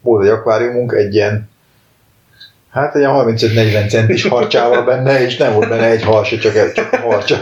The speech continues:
Nem tudtuk, hol lettek a halak. És akkor azt egy idő után akkor el-, elvittem meg én a halashoz vissza ezt a halat egy zacskóba, és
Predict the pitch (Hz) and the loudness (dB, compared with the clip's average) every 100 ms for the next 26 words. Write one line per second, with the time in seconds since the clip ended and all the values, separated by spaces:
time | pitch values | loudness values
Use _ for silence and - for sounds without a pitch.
0 | - - - 320 269 - - - 190 247 | -4 -4 0 0 -2 -8 -10 -6 -4 -2
1 | 247 165 - 113 113 113 113 107 104 110 | -2 -2 -2 -2 2 2 0 -2 -2 0
2 | 110 113 110 - _ _ _ _ - - | 2 0 -2 -12 _ _ _ _ -20 -20
3 | - _ _ _ - _ _ - _ _ | -20 _ _ _ -20 _ _ -20 _ _
4 | _ 113 117 - 117 107 - - - _ | _ 0 0 2 -2 -2 -10 -20 -20 _
5 | _ 117 117 120 113 107 107 117 104 104 | _ -2 0 0 0 -2 -2 0 0 2
6 | 95 107 101 101 104 98 98 98 98 - | 0 0 -2 -4 -4 -2 0 0 0 -2
7 | - - 113 104 - 104 98 107 - 101 | -8 -6 -2 -2 -2 -4 0 -2 0 -2
8 | 92 - - _ _ _ _ - 107 - | -2 -4 -10 _ _ _ _ -8 -8 -4
9 | 101 117 117 107 95 101 98 - 120 123 | -2 0 0 0 0 -2 -2 -2 0 0
10 | 123 - _ _ _ _ _ _ _ _ | -2 -8 _ _ _ _ _ _ _ _
11 | _ _ _ _ _ - 104 - - | _ _ _ _ _ -2 -2 -2 -10